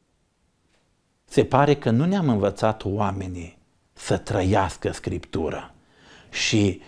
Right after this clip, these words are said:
de asta eu cred că în situație de criză trebuie, prin exemplu personal, lăsându-se, lăsându-te terfelit de frați, comentat de societate, să-ți asumi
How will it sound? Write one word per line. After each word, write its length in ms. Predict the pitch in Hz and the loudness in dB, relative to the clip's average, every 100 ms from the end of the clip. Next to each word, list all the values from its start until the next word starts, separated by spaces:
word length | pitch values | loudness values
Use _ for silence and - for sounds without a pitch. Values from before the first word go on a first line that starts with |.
| - _ | -20 _
de 200 | - 110 | -6 2
asta 300 | 135 165 175 | 2 2 2
eu 160 | 190 175 | 4 4
cred 260 | 170 165 | 4 2
că 100 | 165 | 2
în 100 | 143 | 0
situație 640 | 123 127 107 127 143 - 165 | 2 -2 0 4 4 2 -2
de 340 | 147 135 117 - | 2 2 0 -2
criză 600 | 131 104 98 104 165 175 - _ _ _ - | -2 -2 -4 0 0 -2 -16 _ _ _ -2
trebuie, 480 | 160 123 120 160 185 | 2 4 4 4 4
prin 200 | 143 131 | 2 0
exemplu 480 | 117 98 135 139 | 0 2 0 0
personal, 720 | 143 147 139 - 120 104 98 107 | 2 4 4 2 2 2 0 2
lăsându-se, 680 | 143 - 151 120 101 95 90 | 2 4 2 2 -2 -6 -4
lăsându-te 640 | 127 131 156 147 120 117 | 0 0 2 0 0 -4
terfelit 720 | 104 143 120 - 120 117 117 | 0 2 2 0 0 0 -2
de 120 | 107 107 | -4 -6
frați, 640 | - 101 107 - - - _ _ _ _ - | -6 -10 -10 -12 -18 -20 _ _ _ _ -2
comentat 760 | 151 147 139 123 117 123 117 | 4 6 6 4 4 4 6
de 120 | 110 113 | 2 -2
societate, 1040 | - 113 - 104 - 95 - - 123 135 - _ - | 0 -2 0 -4 -4 -8 -8 -8 -6 -6 -12 _ -4
să-ți 360 | - 170 - | 2 2 4
asumi 580 | 180 180 - 165 110 - | 0 0 4 4 4 -4